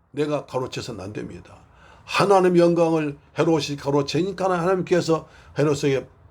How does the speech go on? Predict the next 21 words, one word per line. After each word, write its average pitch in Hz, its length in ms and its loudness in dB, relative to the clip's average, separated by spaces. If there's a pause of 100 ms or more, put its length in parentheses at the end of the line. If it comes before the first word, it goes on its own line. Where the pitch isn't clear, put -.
(240)
벌레 185 300 4
한 196 160 4
마리 147 240 0
치니까 226 440 -8
죽어버렸습니다. 104 600 -14 (640)
모든 139 420 4
영광 190 480 0
하나님께. 104 680 -14 (320)
너희는 156 480 4 (180)
먹든지 147 800 0 (200)
마시든지 147 880 2
뭘 156 320 6
하든지 190 500 -2 (220)
다 - 100 -4 (640)
하나님의 175 680 0 (160)
영광 185 540 2
위에서 131 460 0
하라고 113 520 -4
말씀하십니다. 107 800 -10 (360)
오직 156 440 2 (260)
하나님만 107 640 -6